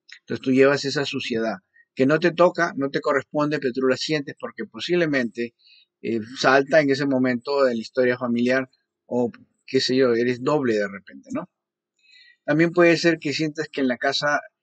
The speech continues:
no quisieras estar, "Ya no quiero estar en esa casa, eh, me siento mortificado de llegar a casa porque el ambiente en el que vivo no es agradable, no lo quiero, no me gusta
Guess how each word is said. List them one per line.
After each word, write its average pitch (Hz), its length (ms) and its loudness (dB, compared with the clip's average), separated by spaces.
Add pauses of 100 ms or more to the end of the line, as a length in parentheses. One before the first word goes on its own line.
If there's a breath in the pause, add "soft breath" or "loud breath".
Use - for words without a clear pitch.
(280)
no 135 200 -2
quisieras 139 460 -2
estar, 135 460 -4 (1200 soft breath)
"Ya 135 120 0
no 135 120 2
quiero 139 220 2
estar 131 220 0
en 131 100 0
esa 117 220 -6
casa, 131 480 -4 (560)
eh, 120 220 -2
me 120 140 0
siento 135 380 0
mortificado 131 800 2
de 123 80 4
llegar 120 200 0
a 117 80 -4
casa 131 440 0 (340)
porque 127 240 0
el 123 80 2
ambiente 135 480 4
en 131 60 2
el 123 80 -2
que 120 140 -8
vivo 131 460 0
no 123 240 -2
es 127 200 -4
agradable, 123 520 -2
no 131 140 0
lo 131 140 2
quiero, 131 420 2
no 127 120 2
me 127 100 2
gusta 131 500 -2